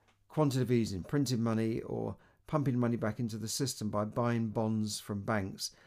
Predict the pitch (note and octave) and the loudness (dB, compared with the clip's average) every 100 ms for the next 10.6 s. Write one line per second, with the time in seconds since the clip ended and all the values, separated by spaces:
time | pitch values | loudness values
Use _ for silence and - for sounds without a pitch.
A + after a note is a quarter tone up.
0 | - _ - - C3 A2+ A#2+ B2 A#2 A2 | -20 _ -8 -4 -2 2 4 4 4 4
1 | G#2+ A2 A#2+ A#2 C3 - - A2+ A#2 - | 2 0 0 0 -2 -8 -6 0 0 -2
2 | - G2 - G#2+ G#2 G#2+ - - - - | -6 -8 -6 -6 -4 -6 -12 -20 -20 -6
3 | C3 C#3 D3 C3 B2+ G#2+ - G#2+ A2+ - | 2 6 6 6 4 2 -2 0 2 0
4 | - A#2 A2+ B2 B2+ A#2+ A2+ A2+ - - | 0 0 4 6 6 6 4 2 0 -4
5 | A2 B2 A2 G#2+ A#2 G#2 A#2 - A2+ A2 | -2 0 0 0 -2 -4 -4 0 2 4
6 | G#2+ - A#2+ C#3+ B2+ G2+ F#2+ - - - | 2 -2 -2 2 2 2 -2 -10 -20 -4
7 | - E3 - _ _ D#3+ F#3+ - D3+ B2 | 0 0 0 _ _ 2 2 2 2 2
8 | - - D3 - B2+ A2+ A#2+ A2 - A#2 | 2 4 4 4 0 -4 -2 -2 -2 -2
9 | A#2 A2 A2 - - - - _ - G#2+ | 2 2 0 -6 -12 -20 -20 _ -6 -2
10 | - G#2 - F#2+ G#2 | 0 0 -2 -4 -4